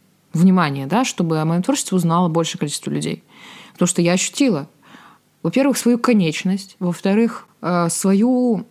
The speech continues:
неполноценность, э, в самовыражении и свою фрустрацию. Это, наверное, самое основное. Я был, пребывала постоянно в фрустрации. Мне нужно было, чтоб меня любили, чтоб меня ценили,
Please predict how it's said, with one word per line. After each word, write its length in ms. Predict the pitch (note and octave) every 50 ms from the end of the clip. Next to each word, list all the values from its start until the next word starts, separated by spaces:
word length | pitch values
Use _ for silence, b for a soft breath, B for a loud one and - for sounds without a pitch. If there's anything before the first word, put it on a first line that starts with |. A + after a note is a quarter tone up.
| _ _
неполноценность, 1160 | - A3 A#3 A#3 - B3 A3+ G#3+ G#3+ G#3 - - C4 D4+ F4 F4+ D#4+ C4+ A#3+ - - - - -
э, 200 | - G#3+ G#3 G3 F#3
в 440 | E3 F3+ G3 G#3+ A3 G#3+ G#3+ G3 -
самовыражении 920 | - - G#3+ G#3+ F#3+ A3 A3 G#3+ G#3+ E3+ E3+ D3+ D#3 E3 F#3+ A#3+ C#4 D#4 - _ _ _
и 340 | - A#3 B3 B3+ B3+ A#3+ - -
свою 720 | - - - G3+ G#3 G#3 A3+ C4+ C#4+ C#4+ C4+ A#3 - - _
фрустрацию. 960 | - - A#3 A3+ A#3 - A3 A3 A3+ B3+ B3 - - B3 A#3 G3+ D#3+ D3 D3 - _ _
Это, 260 | - - G#3 G3+ G#3
наверное, 320 | G3+ G3+ G3+ G#3 G#3 G#3 G#3
самое 320 | - - A#3+ A3 F#3+ E3+ D#3+
основное. 540 | - - D3+ D#3 D#3 D3 D3 D3+ - - - -
Я 420 | - E3 G3 G#3+ G#3+ G#3 G3 - -
был, 280 | F3+ F3+ F#3 F#3+ - -
пребывала 480 | - - - F#3 F#3 G3 D4+ G4 F4+
постоянно 360 | A#3 - - - G#3+ G#3+ A3 F#3+
в 60 | -
фрустрации. 760 | - G3+ F#3+ - - G3 F3 D#3+ - - - C#3 - - - _ _ -
Мне 240 | F#3 G3 G#3 G#3 G3+
нужно 300 | G#3+ B3 C4 C4+ B3 G#3
было, 280 | G3+ F#3 E3 D3+ C#3+
чтоб 240 | D3 - - D#3 - - _ _ _ _ -
меня 260 | D#3+ E3 F3 G3 A3
любили, 560 | B3+ C4+ A#3 A3 A#3+ A#3+ A#3 A3+ A3 G#3+ G#3+ - b b b b b b b b b b b b
чтоб 320 | - - - D#3+ D#3+ -
меня 260 | D3+ D3+ E3 F#3+ A#3
ценили, 640 | A#3 - C4 B3+ B3 A#3+ A#3+ A#3 G#3+ G#3+ G3+ G#3